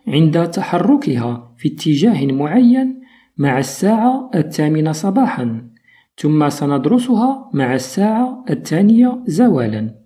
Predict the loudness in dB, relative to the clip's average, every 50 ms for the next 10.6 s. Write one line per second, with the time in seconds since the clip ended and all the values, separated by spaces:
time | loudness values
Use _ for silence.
0 | _ _ _ _ _ _ _ _ _ _ -20 -20 -20 _ _ _ 0 2 2 2
1 | 2 2 0 0 0 0 0 0 0 0 2 4 4 2 2 0 -2 -6 -6 -4
2 | -2 -2 0 0 -2 -4 -6 -8 -12 -16 _ -4 -2 0 0 2 2 0 0 0
3 | 0 0 0 0 0 -4 -12 -16 -20 -20 -20 -20 _ _ -4 -2 0 4 4 4
4 | 4 4 2 2 2 2 2 0 0 0 -2 -4 -2 0 2 2 2 2 0 0
5 | -2 -4 -6 -8 -14 _ -4 -2 -2 0 2 0 0 2 2 0 0 0 0 0
6 | 0 2 0 -2 -2 -4 -4 -2 -2 0 2 4 4 6 6 6 4 4 2 -2
7 | -6 -12 -20 -20 _ _ -6 -2 -2 0 2 2 4 6 6 6 6 6 6 4
8 | 2 0 -2 -2 -2 -2 -2 -2 0 0 0 0 0 0 2 0 0 -2 -4 -6
9 | -8 -10 -16 _ _ _ _ _ -20 -20 _ -20 -20 _ _ _ -2 0 2 4
10 | 4 4 2 0 -2 -4 -2 -2 -2 -4 -6 -8